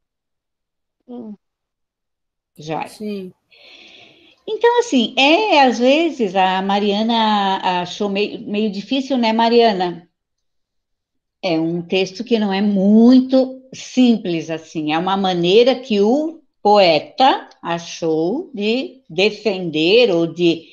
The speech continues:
Speaker 2: conceituar o que seria o ato de escrever.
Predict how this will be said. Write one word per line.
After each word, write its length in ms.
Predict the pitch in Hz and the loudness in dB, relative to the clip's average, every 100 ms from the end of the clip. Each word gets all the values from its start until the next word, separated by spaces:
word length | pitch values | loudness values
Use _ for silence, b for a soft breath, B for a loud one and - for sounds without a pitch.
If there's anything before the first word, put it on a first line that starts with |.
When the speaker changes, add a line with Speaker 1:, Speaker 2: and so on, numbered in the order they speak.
| B B | B B
Speaker 2:
conceituar 1200 | - 220 277 311 311 226 208 208 220 202 151 165 | 2 4 4 2 0 2 2 0 0 0 2 0
o 60 | 202 | -2
que 160 | 214 240 | -8 -6
seria 540 | 247 196 170 185 196 | -4 -4 -2 -2 -2
o 160 | 185 175 | -2 0
ato 420 | 156 180 - 185 | 0 -2 -6 -12
de 80 | 208 | -10
escrever. 720 | 214 - 220 208 185 147 - | -10 -4 0 0 -2 -6 -6